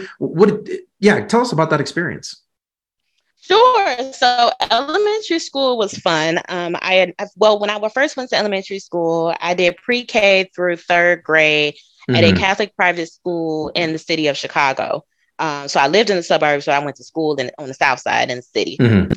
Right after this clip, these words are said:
Speaker 2: And that school had majority Black teachers. And there was so many different things that we did that I didn't realize that were specifically Black. So that's what I learned. Um, oh, goodness gracious, why can't I remember it?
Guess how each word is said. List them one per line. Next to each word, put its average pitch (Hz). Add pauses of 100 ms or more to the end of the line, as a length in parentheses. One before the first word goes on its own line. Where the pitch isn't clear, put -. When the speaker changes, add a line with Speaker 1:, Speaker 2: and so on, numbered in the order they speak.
Speaker 2:
And 170
that 175
school 165 (120)
had 165
majority 156
Black 131
teachers. - (400)
And 160
there 185
was 190
so 180
many 170
different 165
things 160
that 151
we 151
did 147
that 143
I 143
didn't 143
realize 143
that 131
were 139
specifically 143
Black. 127
So -
that's 147
what 165 (200)
I 156
learned. 147 (480)
Um, 143 (680)
oh, 196
goodness 175
gracious, 156
why 151
can't 151
I 147
remember 139
it? 123